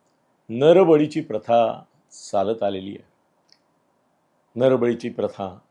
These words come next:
तुम्हाला माहिती काय असतं? ही काही वेळा गुप्त धनाच्या आशेने दिली जाते, परंतु बऱ्याच वेळा,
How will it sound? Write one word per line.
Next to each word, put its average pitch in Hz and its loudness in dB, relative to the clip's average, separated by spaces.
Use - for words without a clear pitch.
तुम्हाला 104 -8
माहिती 98 -8
काय - -16
असतं? - -20
ही 117 -2
काही 120 0
वेळा 127 2
गुप्त 117 -4
धनाच्या 131 0
आशेने 110 -8
दिली 95 -10
जाते, 92 -12
परंतु 113 -6
बऱ्याच 120 6
वेळा, 101 -2